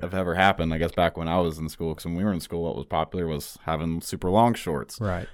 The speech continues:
Speaker 1: Uh, and they've, it's, like, circled back to, like, the seventies with, like, the, the basketball shorts that they used to wear when
Speaker 2: Right.
Speaker 1: they played basketball. But,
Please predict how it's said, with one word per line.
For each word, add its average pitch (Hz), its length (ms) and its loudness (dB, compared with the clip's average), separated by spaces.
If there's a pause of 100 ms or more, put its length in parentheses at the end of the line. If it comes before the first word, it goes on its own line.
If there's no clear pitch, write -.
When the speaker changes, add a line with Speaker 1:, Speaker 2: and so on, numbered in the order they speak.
(140)
Speaker 1:
Uh, 71 340 0
and 82 120 -2
they've, 85 180 -2 (120)
it's, - 100 -12
like, 82 140 -4
circled 87 400 -2
back 90 320 2
to, 85 80 -8
like, 76 260 -4
the 73 180 -6 (120)
seventies 78 640 -2
with, 80 160 -6
like, - 220 -4 (120)
the, 65 320 -6
the 85 80 -10
basketball 78 480 -4
shorts 82 260 -6
that 76 100 -10
they 73 80 -2
used 73 160 -4
to 76 60 -6
wear 71 140 -2
when - 100 -2
Speaker 2:
Right. 92 100 0
Speaker 1:
they - 20 -4
played 76 140 -2
basketball. 78 640 -4
But, 85 300 4